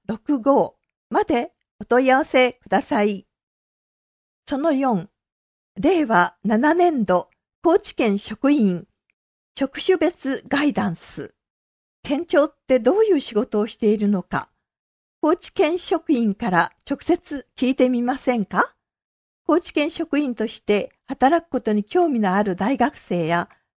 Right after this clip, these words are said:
高校生などを対象に、職種別ガイダンスを実施します。日時は二月上旬から中旬予定です。なお、ホームページなどで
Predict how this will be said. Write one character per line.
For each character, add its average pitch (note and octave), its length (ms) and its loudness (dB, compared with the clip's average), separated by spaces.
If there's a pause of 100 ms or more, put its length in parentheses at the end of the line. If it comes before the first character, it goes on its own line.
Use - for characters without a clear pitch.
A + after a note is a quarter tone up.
高 - 180 2
校 E4+ 200 -2
生 C4+ 180 0
な A3 160 0
ど G3+ 160 0
を F#3 80 -2
対 G3 340 -2
象 G#3 220 0
に、 G3 260 -2 (580)
職 C#4 260 -6
種 F#4 180 -2
別 B3+ 600 -4
ガ D4+ 160 0
イ E4+ 60 0
ダ G#3+ 140 2
ン G#3+ 80 -2
ス - 160 -6
を C4 200 0 (180)
実 G3+ 100 -8 (240)
施 - 20 -8 (100)
し G#3 60 -6
ま G#3 180 -4
す。 - 60 -14 (1080)
日 F4+ 340 0
時 G#3+ 100 -2
は F#3 260 0 (320)
二 G#3+ 100 0
月 D4+ 160 2 (140)
上 D#4 200 0
旬 C#4 240 -8
か D#4 140 -4
ら F#3+ 240 0 (320)
中 D4 220 2
旬 D#4 240 -2
予 C4 140 -2
定 F3+ 260 -2
で F#3 160 -4
す。 - 20 -20 (840)
な E4 200 4
お、 A#3+ 200 0 (480)
ホ D#4+ 180 2
ー - 40 0
ム G4 60 -2
ペ E4+ 260 0
ー B3 60 0
ジ G#3 160 -4
な C#4 160 -2
ど G3+ 120 -4
で F3+ 240 0